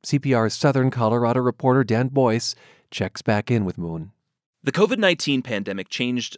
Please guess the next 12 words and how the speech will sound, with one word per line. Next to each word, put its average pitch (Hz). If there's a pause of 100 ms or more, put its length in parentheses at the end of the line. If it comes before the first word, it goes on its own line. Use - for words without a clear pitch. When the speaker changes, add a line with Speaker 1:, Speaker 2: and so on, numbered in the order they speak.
Speaker 2:
a 135
lot 135
of 147
things 85
about 107
how 117
businesses 104
work. -
Many 127
shut -
their 98
doors, 104